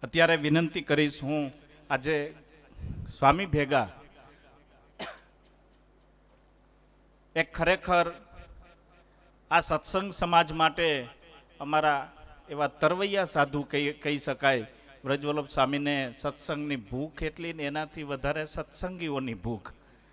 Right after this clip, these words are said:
તો એ અને અમારા અક્ષર સ્વામી ભંડારી, આ બંને સંતો પૂજ્ય ગુરુજી ભેગા સત્સંગ વિચરણ અર્થે લંડનમાં ભેગા ગયેલા. ખૂબ સેવા કરી,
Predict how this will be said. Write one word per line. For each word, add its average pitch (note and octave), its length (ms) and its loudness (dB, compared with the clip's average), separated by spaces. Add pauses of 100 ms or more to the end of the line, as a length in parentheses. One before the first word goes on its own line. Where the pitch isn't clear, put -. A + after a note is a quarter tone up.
(360)
તો C#3 120 -2 (840)
એ C#3+ 160 6
અને D3+ 260 0 (360)
અમારા C3+ 360 0
અક્ષર D3 280 -6
સ્વામી C#3 320 -4
ભંડારી, B2+ 580 -2 (220)
આ B2 80 -2
બંને B2+ 360 -6
સંતો C3+ 440 -6 (420)
પૂજ્ય B2 280 -6
ગુરુજી A#2+ 420 -6
ભેગા A2+ 420 -2 (360)
સત્સંગ - 460 -8
વિચરણ C3 380 -6
અર્થે A#2+ 320 -6 (100)
લંડનમાં A#2+ 760 -4 (400)
ભેગા A2+ 280 0
ગયેલા. C#3+ 420 0 (800)
ખૂબ D#3+ 180 -4
સેવા C#3 420 -2
કરી, D3 360 -4